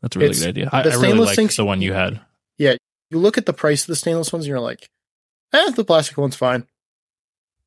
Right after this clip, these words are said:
Speaker 2: And then you get, like, three weeks into using the plastic one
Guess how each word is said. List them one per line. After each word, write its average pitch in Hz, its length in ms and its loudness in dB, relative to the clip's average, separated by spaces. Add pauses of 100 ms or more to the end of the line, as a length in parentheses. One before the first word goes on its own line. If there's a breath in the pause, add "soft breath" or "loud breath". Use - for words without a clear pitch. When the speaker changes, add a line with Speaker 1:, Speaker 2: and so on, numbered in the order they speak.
(460)
Speaker 2:
And 156 140 2
then 160 80 0
you 165 100 0
get, 170 140 2
like, 139 160 2
three - 560 -4
weeks 147 320 2
into 143 120 4
using 131 260 0
the 135 100 0
plastic 139 380 -2
one 151 280 0